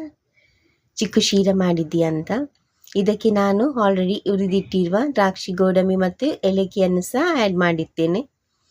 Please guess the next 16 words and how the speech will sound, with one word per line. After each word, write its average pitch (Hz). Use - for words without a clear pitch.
ನಿಮ್ಗೆ 247
ಬೇಕಿದ್ರೆ 240
ಕೊನೆಯಲ್ಲಿ 226
ದ್ರಾಕ್ಷಿ, 220
ಗೋಡಂಬಿಯನ್ನು 220
ತುಪ್ಪದಲ್ಲಿ 262
ಹುರಿದು 254
ಆ್ಯಡ್ 262
ಮಾಡ್ಬೋದು. 180
ಇದಕ್ಕೆ 233
ನಾನು 226
ನಮ್ಗೆ 220
ಎಷ್ಟು 220
ಬೇಕು 214
ಅಷ್ಟು 262
ತುಪ್ಪ 202